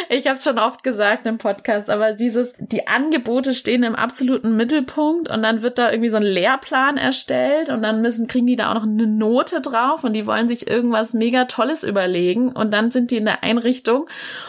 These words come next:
und es ist absolut am Kind vorbei.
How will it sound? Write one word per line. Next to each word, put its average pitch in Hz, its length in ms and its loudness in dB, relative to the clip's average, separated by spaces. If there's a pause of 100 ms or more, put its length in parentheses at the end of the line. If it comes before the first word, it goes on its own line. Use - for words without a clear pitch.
(120)
und 233 340 0
es - 140 -6
ist - 320 -6 (120)
absolut 277 500 -2
am 247 180 0
Kind 285 260 0
vorbei. 175 600 0